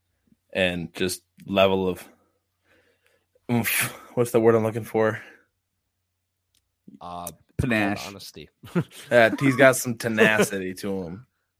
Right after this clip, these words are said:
Speaker 2: Well, no, I'm, I'm, I'm, I'm just saying, like, I don't like people that fully out, like, judge things, especially like that. Like, yeah, it's, it looks different.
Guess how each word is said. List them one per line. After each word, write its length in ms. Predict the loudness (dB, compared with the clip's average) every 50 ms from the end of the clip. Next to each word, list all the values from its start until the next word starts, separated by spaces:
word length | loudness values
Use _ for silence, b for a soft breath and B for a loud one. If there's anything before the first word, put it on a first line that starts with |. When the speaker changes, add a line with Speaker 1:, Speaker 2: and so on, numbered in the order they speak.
| _ -8
Speaker 2:
Well, 360 | -2 2 2 4 4 2 0 -4
no, 320 | -6 -6 -4 -4 -6 -8
I'm, 240 | -10 -12 -12 -12 -12
I'm, 220 | -14 -16 -16 -18 -14
I'm, 240 | -14 -14 -14 -16 _ _
I'm 200 | -14 -14 -14 -12
just 320 | -12 -10 -10 -10 -10 -12 -12
saying, 460 | -12 -12 -10 -12 -14 -16 -18 -20 -18
like, 360 | -16 -16 -16 -16 -18 -20 _ _ _ _ _ _ _ _ _ _ -12
I 140 | -10 -10 -8
don't 360 | -8 -8 -8 -8 -8 -10 -10
like 260 | -10 -10 -10 -10 _
people 400 | -14 -16 -14 -12 -12 -14 -14 -12
that 320 | -12 -10 -10 -10 -12 _
fully 360 | _ -14 -14 -12 -10 -10 -10 -8
out, 220 | -8 -10 -10 -10
like, 240 | -12 -12 -12 -14 -16 _ _ _ _ _ -12
judge 340 | -6 -4 -4 -4 -6 -10 -12
things, 540 | -10 -10 -10 -10 -12 -14 -16 -18 -20 -20 _ _ _ _ _ _ _ _ _ _ -18
especially 460 | -16 -12 -6 -2 -2 -2 0 -2 -2
like 260 | -2 -2 -2 -4 -4 -2
that. 220 | -2 -2 -2 -4
Like, 240 | -8 -10 -10 -8 -4
yeah, 260 | -2 -2 -2 -2 -4 -8
it's, 380 | -10 -10 -10 -12 -14 -18 -20 -20 _ -10
it 120 | -10 -8
looks 300 | -8 -8 -10 -10 -10 -12
different. 460 | -10 -8 -8 -8 -8 -12 -18 -18 -18